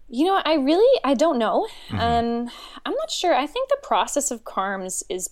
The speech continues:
Speaker 1: pretty much the same no matter what you're applying to, but don't quote me on that for
Speaker 2: Yeah.
Speaker 1: sure. I think maybe the difference is for some of the smaller subspecialties, maybe they might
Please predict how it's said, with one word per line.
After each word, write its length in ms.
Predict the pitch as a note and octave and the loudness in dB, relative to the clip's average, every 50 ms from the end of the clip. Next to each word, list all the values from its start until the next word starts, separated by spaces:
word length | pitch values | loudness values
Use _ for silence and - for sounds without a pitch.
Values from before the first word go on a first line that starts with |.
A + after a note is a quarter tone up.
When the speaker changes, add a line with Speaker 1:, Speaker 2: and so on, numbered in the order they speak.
| - | -12
Speaker 1:
pretty 360 | - - - - C#4 D#4+ G4+ A#4+ | -18 -6 -4 -2 0 0 0 0
much 400 | E4 A#3 G#3 G3 F#3+ - - - | 0 0 -2 -2 -4 -6 -8 -8
the 100 | - G3+ | -8 -6
same 800 | - - - - - - G3+ G3 F#3 F#3 F3+ F3 F3 E3+ E3 - - _ - - - - - - | -4 -4 -4 -4 -4 -4 -6 -6 -6 -8 -8 -10 -10 -12 -14 -16 -18 _ -20 -20 -20 -20 -20 -18
no 180 | - - F3+ F3 | -14 -12 -10 -10
matter 260 | E3+ E3 E3 E3+ E3+ | -8 -6 -6 -6 -4
what 220 | E3 E3 D#3+ - | -4 -4 -6 -4
you're 100 | - E3+ | -6 -8
applying 300 | F3 - - - - - F#3 | -8 -8 -10 -12 -12 -12 -12
to, 320 | - - G#3 A#3+ B3+ A3+ - - | -8 -8 -6 -6 -6 -8 -6 -6
but 120 | - - | -4 -2
don't 160 | G#3+ G#3 A3 G#3+ | -2 -4 -4 -4
quote 220 | - - F3 - | -4 -4 -4 -4
me 80 | F3 E3+ | -6 -12
on 80 | E3 | -12
that 180 | D3+ - - - | -14 -14 -14 -14
for 100 | - F3 - | -12 -8 -4
Speaker 2:
Yeah. 160 | G3+ E3+ - | -4 -2 -2
Speaker 1:
sure. 140 | - C3 D#4+ - - - - - - - - - - _ - | -4 -6 -8 -12 -18 -20 -20 -20 -20 -20 -20 -20 -14 _ -4
I 80 | A3 A3 | -4 -2
think 280 | - - C#4+ D4 D4 | 0 0 2 2 2
maybe 180 | C4 C4 B3+ C4+ | 2 2 2 0
the 80 | A3 A3 | 0 0
difference 540 | G3 F#3+ G3+ - - G#3+ G#3+ A3+ - - - - | 0 0 -2 0 -2 -4 -4 -4 -6 -6 -4 -2
is 340 | F#3+ F3+ F3+ F3 F3+ - - | -2 -2 -2 -2 -4 -4 -4
for 120 | - G3+ | -4 -4
some 260 | G3+ - - G#3 G#3 | -4 -4 -4 -4 -4
of 100 | G#3 F#3+ | -2 -2
the 80 | F#3 F#3+ | -2 -4
smaller 800 | - - - - G3+ G3 F#3 E3 E3 E3 E3+ F3 F3 F3 F3 F3+ | -2 -4 -4 -6 -4 -4 -4 -2 -2 -2 -2 -2 -2 -2 -2 -4
subspecialties, 1800 | - - - - - - - - - - - - - - - - - - - D#3+ E3+ F3+ - - F#3 F3+ F#3 - - F3+ F3+ - F3+ F3+ F3 - G3 | -4 -6 -6 -6 -6 -6 -6 -6 -4 -4 -2 -2 -2 -2 -4 -4 -4 -4 -4 -4 -4 -6 -6 -4 -4 -4 -4 -6 -8 -8 -8 -8 -8 -8 -8 -8 -10
maybe 280 | F3 E3 E3 E3 F3 | -10 -10 -10 -10 -8
they 120 | E3+ F3 E3+ | -8 -8 -8
might 280 | D#3+ D#3+ D#3+ D#3+ - | -8 -10 -10 -12 -14